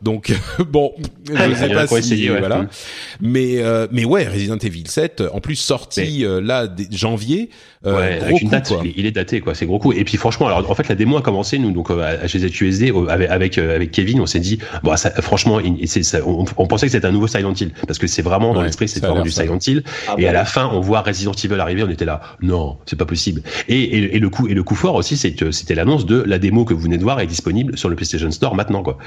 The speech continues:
Speaker 2: Et donc
Speaker 1: Ouais.
Speaker 2: moi, je suis rentré le lendemain matin, j'ai, j'ai, j'ai, j'ai refait la démo et, euh... après c'est, c'est hyper efficace. Euh, après c'est pas d'une originalité folle, c'est-à-dire que sur P C t'as des jeux genre Outlast, et cetera, qui reprennent les mêmes,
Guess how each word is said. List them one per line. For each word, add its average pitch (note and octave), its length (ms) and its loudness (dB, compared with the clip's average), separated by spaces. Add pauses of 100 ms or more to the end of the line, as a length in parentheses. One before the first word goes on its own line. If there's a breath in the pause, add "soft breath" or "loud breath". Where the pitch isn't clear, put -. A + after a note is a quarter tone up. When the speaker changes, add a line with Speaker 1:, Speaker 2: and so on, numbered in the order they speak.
(260 loud breath)
Speaker 2:
Et - 40 -4
donc F#2 100 4
Speaker 1:
Ouais. E2+ 60 0
Speaker 2:
moi, A#2+ 100 4
je A#2+ 40 0
suis G2 100 2
rentré B2+ 360 0
le G2 80 2
lendemain E2+ 220 -2
matin, F2 220 -2
j'ai, D#2 200 -2
j'ai, D2+ 180 -2
j'ai, D2+ 240 -2
j'ai E2 80 -2
refait G2+ 180 -2
la D#2+ 100 -2
démo A#2 300 2
et, F2 120 2
euh... D2+ 220 0 (360 loud breath)
après E3 220 0
c'est, - 160 0
c'est A#2 120 0
hyper D3 200 2
efficace. D3 520 -2
Euh, F#2 160 -2
après A#2 220 -2
c'est C#3 120 -6
pas A#2+ 120 0
d'une G2+ 360 0
originalité G#2 500 0
folle, C3 360 0
c'est-à-dire F#2 200 -4
que - 40 -10
sur E2+ 140 -4
P G2 120 0
C A2+ 140 0
t'as F#2 80 0
des E2+ 140 0
jeux G2 140 0
genre E2+ 260 0
Outlast, G2+ 300 0
et D#2 40 -4
cetera, E2+ 360 -2
qui - 120 -8
reprennent F2+ 220 -4
les D#2 80 -2
mêmes, D#2+ 320 -2